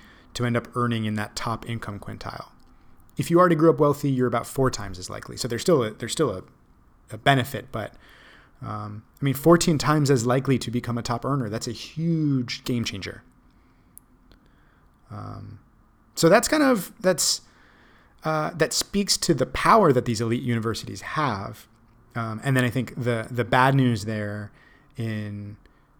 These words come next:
Chetty's conclusion is, unfortunately, elite universities admit almost none of these students. Almost none of the kids, these poor kids who would have a fourteen X bump, are admitted.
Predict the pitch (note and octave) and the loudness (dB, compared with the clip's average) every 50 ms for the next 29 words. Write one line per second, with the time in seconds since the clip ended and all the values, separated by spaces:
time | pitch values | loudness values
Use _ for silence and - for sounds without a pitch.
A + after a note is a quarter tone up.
0 | _ _ - - C3 C3+ B2+ A2 - - - A2+ - - - F3+ D#3+ C#3+ C3 C3 | _ _ -2 -2 -2 0 -2 -6 -6 -8 -10 -10 -4 2 4 6 6 6 4 2
1 | A#2 A2 A2+ A2 A2 G#2 - - B2 B2 - - D#3 D3+ C#3 - C#3+ C3+ - C3 | 2 0 -2 -4 -4 -6 -6 -6 -6 -4 2 6 6 6 6 6 2 -2 -2 -2
2 | B2 A#2+ A#2+ B2 B2+ - A#2+ B2 C3 C3+ C3 B2 A#2+ A#2 A#2+ A#2 - - A#2 A#2 | -4 -2 -2 -2 -2 -2 -2 -2 -2 -2 -2 -2 -2 -2 -2 -4 -4 -4 -4 -4
3 | A2+ A2 G#2+ - - - _ _ _ _ _ _ _ _ - B2+ C3 C3+ B2+ B2+ | -4 -4 -4 -6 -10 -12 _ _ _ _ _ _ _ _ -4 0 2 2 2 2
4 | C3 - - C3+ C3 B2+ A#2 - B2+ A#2+ A2+ A2+ G#2 F#2+ G2 F#2 F2 - - - | 0 -2 0 0 2 2 2 2 2 2 2 0 -2 -2 -4 -6 -6 -8 -10 -12
5 | _ _ _ _ _ _ _ _ _ - - - A#2 F#2 F2+ - - - - - | _ _ _ _ _ _ _ _ _ -8 -6 -4 -4 -4 -6 -8 -12 -14 -16 -16
6 | - _ - C3 C3+ B2+ - C3 C3 C#3 C#3+ A#2+ - A#2+ A2 - - - _ _ | -18 _ -4 -2 -2 0 2 2 4 4 4 2 0 -2 -4 -6 -10 -20 _ _
7 | _ _ - - A#2+ A2 A2+ A2 A2 A#2 G#2+ A2 - B2+ A#2+ A2 - A#2 A2 G#2+ | _ _ -4 -2 0 0 0 -2 -4 -6 -4 0 2 2 2 2 0 -2 -4 -4
8 | G#2 G2+ - - - _ - A#2 A#2 A#2 G#2+ - A#2 A2+ G#2+ G2+ - - A#2+ A2+ | -4 -6 -8 -8 -10 _ -10 -8 -6 -6 -4 -2 -2 -4 -4 -4 -6 -4 -4 -4
9 | - - A#2 A2 G#2+ G#2 G#2 - - - _ - A2+ G#2+ G2+ - - _ - - | -4 -4 -6 -6 -6 -6 -8 -10 -14 -10 _ -2 -2 -2 -4 -6 -12 _ -20 -20
10 | _ _ _ _ _ _ - A#2+ A2+ G#2 G2 G#2 G2 F#2+ G2 G2 | _ _ _ _ _ _ -2 -2 0 0 -2 -6 -8 -10 -10 -14